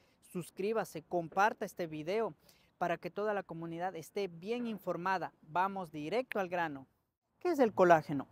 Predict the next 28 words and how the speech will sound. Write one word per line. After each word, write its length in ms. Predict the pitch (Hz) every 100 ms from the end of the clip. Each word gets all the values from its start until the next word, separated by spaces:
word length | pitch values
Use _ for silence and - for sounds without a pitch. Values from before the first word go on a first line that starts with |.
| -
El 180 | 190
colágeno, 540 | - 185 214 - 180 160
recuerden 520 | 156 - 185 190 170
amigos, 380 | 165 180 170 151
es 180 | 156 -
una 420 | - 233 262 240 214
proteína. 800 | - 208 208 185 185 202 143 - - _ _
Una 240 | 180 214 208
proteína 500 | 185 - 180 233 220
que 120 | 156
está 180 | - 170
formada 480 | - 160 165 170
por 300 | 156 180 214
bloques 580 | 196 135 165 202 - 190
de 100 | 160
construcción 560 | 143 147 - 143 - 180
que 140 | 151
son 200 | - 170
los 200 | 170 175 -
aminoácidos. 1080 | 156 170 185 185 190 175 175 170 - 120 - - -
Está 220 | - 180
conformado 680 | 170 - 165 165 156 160 156
por 360 | - 185 180 - -
glicina 720 | - 165 190 180 254 311 339 -
y 120 | 165
por 260 | - 196
prolina, 640 | - _ 175 175 196 208 151
generalmente 1040 | - - 202 208 190 185 180 180 175 -